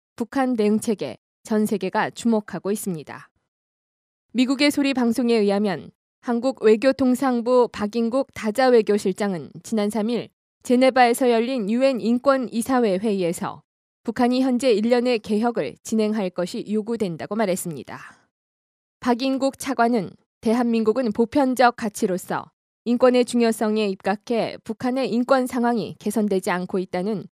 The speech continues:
국제사회의 우려에 대해 북한이 적절한 조치를 취할 것을 촉구한다고 말했습니다. 이명박 대통령은 한국이 앞으로 특별 사무실을 설치해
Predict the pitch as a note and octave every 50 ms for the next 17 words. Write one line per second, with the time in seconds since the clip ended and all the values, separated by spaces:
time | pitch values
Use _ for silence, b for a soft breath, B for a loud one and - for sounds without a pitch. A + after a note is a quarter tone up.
0 | _ - - A#3 - - C4 C4 C4 - C4 B3 A#3 A#3 A3+ B3 C4 A#3+ - -
1 | - A#3+ A#3+ B3 B3 A#3+ A3+ G#3 F#3+ F#3 F#3 G#3+ G3 D3+ - - _ _ _ _
2 | _ _ _ _ - G#3 - A#3+ A3 A3+ A3+ A3 A#3+ G3+ - - A3+ G#3+ G#3+ G#3
3 | G#3 G#3 G3+ F#3+ - - F#3 G3 F#3 - - - F#3+ F3+ - - F3 - - A#3
4 | - - - - - D#4 - - D4 C4+ C4+ A3 F3 D3+ - F#3+ G3+ G#3+ G3 F#3
5 | F#3 - D#3+ D3+ B2+ G#2+ - G#2+ C3+ - - _ _ _ _ _ _ _ _ _
6 | _ _ _ _ _ _ _ _ - B3+ C4+ C#4 C#4 C4 C#4+ C#4+ - C4+ B3+ -
7 | D4+ C4 B3+ B3+ B3+ C4+ C#4+ B3+ G3 F3+ A3+ - C#4 C4+ C4 C#4 A#3+ C4+ A#3+ A3+
8 | - - C#4 C#4+ - - E4+ _ _ D#4 D4 C#4 C4 A#3+ - C#4+ B3+ B3 B3+ -
9 | B3+ A3 G#3+ G#3+ A#3+ G3 F3+ - - G#3+ D#3+ - -